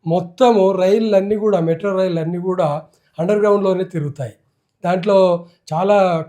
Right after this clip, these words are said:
కష్టము, మీరు లైన్లు కనుక్కోవడం కూడా చాలా కష్టంగా ఉంటది. కొత్తోళ్ళు వెళ్తే చాలా కష్టం అన్నమాట. ఒక దగ్గర నుంచి ఒకడికి ప్రయాణం చేయాలంటే, ఎవరన్నా తెలిసిన వాళ్ళు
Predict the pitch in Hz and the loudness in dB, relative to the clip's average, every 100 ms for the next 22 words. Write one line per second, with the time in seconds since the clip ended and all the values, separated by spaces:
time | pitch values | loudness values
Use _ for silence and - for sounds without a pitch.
0 | - 160 - 254 208 156 156 165 160 156 | -10 -12 -4 -2 0 -2 -2 -4 -2 -2
1 | 160 208 220 196 190 185 202 190 180 185 | -2 -2 -2 -4 -4 -4 -2 -2 0 -2
2 | 208 185 185 190 165 - 208 190 147 143 | -2 -4 -8 -8 -12 -12 -8 -6 -6 -8
3 | 110 - _ _ _ 185 180 240 226 202 | -16 -18 _ _ _ -14 -2 0 2 2
4 | 202 226 170 180 220 220 - 196 180 170 | 0 -4 -2 -2 -2 -4 -8 -6 -2 0
5 | 160 151 151 165 160 175 180 170 180 160 | -2 -4 -4 -4 -4 -4 -6 -4 -4 -6
6 | - _ _ 151 160 - 165 170 175 170 | -8 _ _ -6 -4 -4 -4 -2 0 0
7 | 156 151 143 135 147 147 151 151 156 156 | 0 -2 -4 -6 -6 -6 -8 -6 -8 -6
8 | 185 175 160 | -6 -4 -6